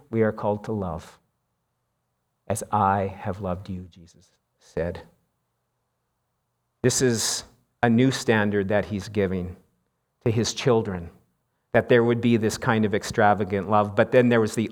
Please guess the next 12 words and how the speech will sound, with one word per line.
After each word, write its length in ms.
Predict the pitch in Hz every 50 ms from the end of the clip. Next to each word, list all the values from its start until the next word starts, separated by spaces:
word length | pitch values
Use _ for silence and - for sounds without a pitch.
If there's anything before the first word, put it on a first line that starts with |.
| -
ultimate 640 | 120 120 117 113 - 117 107 95 95 - - - - - _ _ _ _ _ _ _
act 240 | 123 110 104 - -
of 140 | 113 95 104
love 260 | 107 104 104 101 98
that 180 | 104 98 -
was, 340 | 101 110 104 - - - - _
would 180 | 120 113 98
soon 320 | - - - 117 107 104 98
to 100 | - 107
become 560 | 95 104 98 92 - - - 110 92 92 85 - - _ _ _ _ _ _ _ _ _ _ _
a 100 | - 104
reality. 680 | 98 95 101 98 98 98 98 101 98 92 90 87